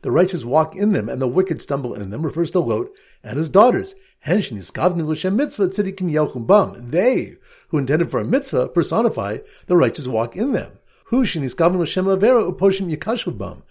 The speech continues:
But Lot, who intended for sin, personifies and the wicked stumble in them.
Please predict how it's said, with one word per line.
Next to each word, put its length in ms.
But 120
Lot, 320
who 100
intended 420
for 100
sin, 600
personifies 640
and 240
the 60
wicked 280
stumble 340
in 200
them. 240